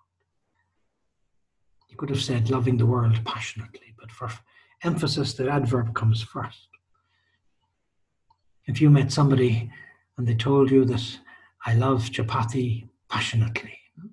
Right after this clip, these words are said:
well, you might be a bit surprised, or if they said passionately loving chapati. Or they would say to, "I love Manchester United passionately," or passionately loving Man U. No?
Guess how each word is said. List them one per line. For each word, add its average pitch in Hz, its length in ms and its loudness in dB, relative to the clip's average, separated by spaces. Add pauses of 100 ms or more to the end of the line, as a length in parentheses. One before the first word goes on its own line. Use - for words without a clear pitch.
(760)
well, 113 120 2
you 110 80 6
might 113 280 2
be 101 240 -6
a 107 60 -4
bit 113 220 -8
surprised, - 640 -6
or 110 140 -12 (140)
if 113 120 -10
they 110 100 -6
said 113 260 -4
passionately 123 640 -2
loving 113 320 2
chapati. - 640 -14 (1500)
Or 131 100 -4
they 120 120 0
would 120 400 0
say 139 240 0
to, 131 120 -4
"I 113 240 -4
love 123 340 -2 (320)
Manchester 139 480 0
United 123 560 -2
passionately," - 760 -6 (680)
or 110 80 -12
passionately 120 640 -4
loving 113 360 4
Man 117 240 4
U. 113 400 4
No? 170 180 -2